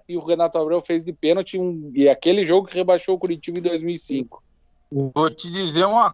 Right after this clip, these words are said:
Speaker 2: coisa, isso não é exclusividade de vocês não, meu amigo. Se a gente for
Speaker 1: Eu sei,
Speaker 2: contar,
Speaker 1: eu sei.
Speaker 2: três vezes que o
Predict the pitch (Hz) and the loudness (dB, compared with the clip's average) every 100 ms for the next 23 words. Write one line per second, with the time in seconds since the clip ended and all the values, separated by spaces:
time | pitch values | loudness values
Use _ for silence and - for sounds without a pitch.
0 | - 147 151 131 127 139 170 180 - 202 | -4 -8 -8 -8 -10 -10 -4 -4 -4 -8
1 | 196 208 208 196 196 214 196 196 - 196 | 8 10 10 6 4 4 0 -2 -2 -4
2 | 151 151 151 135 120 113 208 156 165 - | -2 -2 -2 -8 -6 -2 -2 0 -4 0
3 | 202 139 240 220 220 131 123 - 277 269 | 0 2 2 2 0 -2 -4 -8 -10 -8
4 | 220 160 196 208 202 _ 214 | -8 -2 0 2 0 _ -16